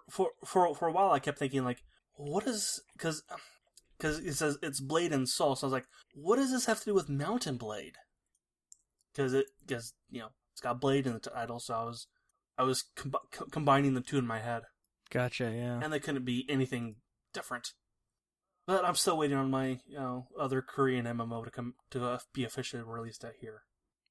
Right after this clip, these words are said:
Speaker 2: Yeah, the, the
Speaker 1: Black,
Speaker 2: Black
Speaker 1: Black Desert
Speaker 2: Desert, yeah.
Speaker 1: Online.
Speaker 2: Okay.
Speaker 1: Which did get a, finally, a re-, actual release date, which is next month? End of next month, I think. So,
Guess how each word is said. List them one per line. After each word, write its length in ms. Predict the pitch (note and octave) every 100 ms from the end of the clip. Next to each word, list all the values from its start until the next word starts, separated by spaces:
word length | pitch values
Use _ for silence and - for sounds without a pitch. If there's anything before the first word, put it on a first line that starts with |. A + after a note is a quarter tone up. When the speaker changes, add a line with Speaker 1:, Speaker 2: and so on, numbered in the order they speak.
| _ _
Speaker 2:
Yeah, 320 | - C#3+ C3
the, 720 | C3 C3+ B2+ A#2+ A#2+ A#2 B2 B2+ _ -
the 260 | D3 C3
Speaker 1:
Black, 420 | B2 C3+ C3 A#2+ -
Speaker 2:
Black 200 | - D3
Speaker 1:
Black 0 |
Desert 440 | C#3+ D#3+ D3+ D#3 D3
Speaker 2:
Desert, 40 |
yeah. 240 | B2 A#2+ A2+
Speaker 1:
Online. 240 | A2+ A#2 -
Speaker 2:
Okay. 240 | B2+ - G#2 - - _ _ _ _ _ _
Speaker 1:
Which 560 | C3+ C3 - - - - _
did 220 | G#3+ A3
get 100 | C4
a, 120 | A#3 E3+
finally, 380 | - G3 A3 - _
a 120 | C3+
re-, 180 | C3+ C3+
actual 260 | D3+ - C3+
release 400 | B2 B2+ D#3 -
date, 420 | B2 A2+ A#2+ -
which 240 | - - -
is 360 | B2 A#2+ A#2+
next 440 | B2+ B2 E3 - -
month? 440 | A#2+ B2+ E3 B3+ - - - _ _ -
End 140 | D#3
of 80 | E3+
next 240 | F#3 F#3+
month, 200 | - G#3+
I 80 | A3
think. 300 | G#3 B3 A#3+ - _ _ _ _ _ _ _ _
So, 340 | - B2 A2